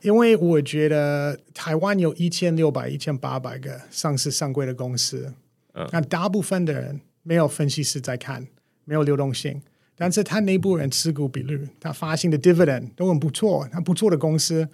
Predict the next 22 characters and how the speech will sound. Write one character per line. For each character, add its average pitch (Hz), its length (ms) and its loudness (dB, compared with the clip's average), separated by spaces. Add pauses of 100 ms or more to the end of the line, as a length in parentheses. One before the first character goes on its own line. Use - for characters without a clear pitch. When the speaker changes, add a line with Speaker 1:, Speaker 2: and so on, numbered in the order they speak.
(400)
Speaker 1:
所 - 120 2
以 226 60 6
我 180 100 8
觉 - 140 2
得 208 80 6
我 151 100 6
们 147 160 4
也 139 120 0
可 190 120 -2
以 180 60 2
对 160 140 0
他 160 160 -2
们 156 120 0
有 127 140 -4
帮 131 300 -4
助。 135 260 -6
那 185 100 4
我 175 120 4
原 170 240 6
本 185 120 6
觉 156 160 4
得， 143 220 2